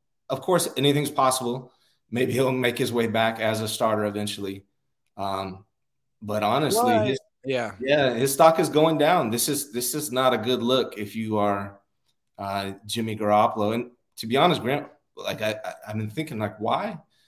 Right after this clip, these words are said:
Speaker 1: Why did he do it? Like, what's the reason? Like, my pride, my ego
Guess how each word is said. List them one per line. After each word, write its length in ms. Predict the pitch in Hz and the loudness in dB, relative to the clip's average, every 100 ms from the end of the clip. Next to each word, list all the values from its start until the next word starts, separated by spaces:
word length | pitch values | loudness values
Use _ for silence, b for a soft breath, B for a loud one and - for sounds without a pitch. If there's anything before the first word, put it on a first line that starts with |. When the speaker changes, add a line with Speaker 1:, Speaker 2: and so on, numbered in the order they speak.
| _ _ _ _ | _ _ _ _
Speaker 1:
Why 180 | 98 110 | -4 0
did 160 | 120 | 0
he 80 | 127 | -2
do 200 | 120 170 | 0 0
it? 140 | 117 - - | -2 -6 -10
Like, 160 | 95 | -8
what's 240 | 101 139 - | -2 0 2
the 120 | 151 | 0
reason? 460 | 143 180 104 92 - _ _ | 0 -2 -4 -10 -16 _ _
Like, 280 | 110 104 - _ | -6 -6 -6 _
my 200 | 113 139 | 2 4
pride, 400 | 175 175 151 147 | 4 8 8 8
my 160 | 127 131 | 4 2
ego 560 | 127 117 117 107 107 | 0 0 0 0 -4